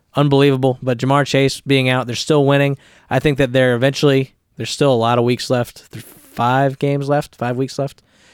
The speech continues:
They're, they're gonna get cold again, in my opinion. They're gonna be struggling to get a wild card spot with the Browns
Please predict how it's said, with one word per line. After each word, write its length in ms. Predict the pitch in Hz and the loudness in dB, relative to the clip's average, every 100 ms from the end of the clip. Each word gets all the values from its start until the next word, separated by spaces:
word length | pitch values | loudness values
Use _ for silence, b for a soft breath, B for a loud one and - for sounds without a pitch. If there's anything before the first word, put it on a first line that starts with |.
| b | b
They're, 200 | - 131 - _ _ | -4 -4 -6 _ _
they're 160 | 127 139 | -2 2
gonna 140 | 147 | 2
get 140 | 135 - | 0 0
cold 260 | 135 135 | 0 2
again, 180 | 131 131 | 2 2
in 60 | 127 | 2
my 140 | 131 | 0
opinion. 400 | 127 135 131 131 - _ _ _ _ _ _ _ _ _ - | 0 0 0 -2 -8 _ _ _ _ _ _ _ _ _ -10
They're 220 | 123 135 | -2 0
gonna 180 | 135 135 | 0 2
be 200 | 135 123 - _ | 2 0 -8 _
struggling 480 | - - 160 170 165 | -12 -2 0 2 2
to 100 | 143 | 2
get 140 | 139 135 | 2 4
a 80 | |
wild 260 | 120 131 127 | 4 2 0
card 220 | - 117 | -2 -4
spot 340 | - 123 110 - | -2 -2 -2 -4
with 200 | 120 - | -6 -6
the 60 | |
Browns 600 | 104 117 113 110 107 - | -6 -4 -2 -2 -6 -14